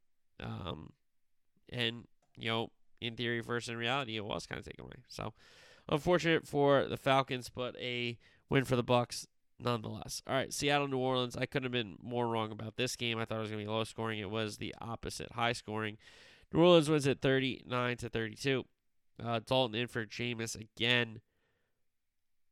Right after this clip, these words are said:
Dalton to Olave, first down. Taysom Hill comes in, a third down conversion. All leads to Will Lutz field goal, so the Saints on the board, three nothing.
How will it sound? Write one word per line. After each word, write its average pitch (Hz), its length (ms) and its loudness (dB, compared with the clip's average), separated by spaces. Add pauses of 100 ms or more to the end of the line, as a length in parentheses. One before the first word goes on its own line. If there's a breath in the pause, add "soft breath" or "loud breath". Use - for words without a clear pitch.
(120)
Dalton 139 280 4
to 127 160 2
Olave, 127 420 6
first 127 320 -2
down. 120 320 2 (400)
Taysom 120 300 -2
Hill 123 160 0
comes 123 260 -4
in, 117 140 0
a 117 60 0
third 120 220 0
down 113 160 0
conversion. 113 420 -4
All 110 200 -2
leads 107 220 -6
to 104 100 -6
Will 107 220 -2
Lutz 101 160 -6
field 110 240 -4
goal, 110 100 0
so 107 180 -8
the 104 80 -10
Saints 107 260 -8
on 107 120 -6
the 104 60 -12
board, 104 320 -6 (420 soft breath)
three 120 160 -2
nothing. 131 420 2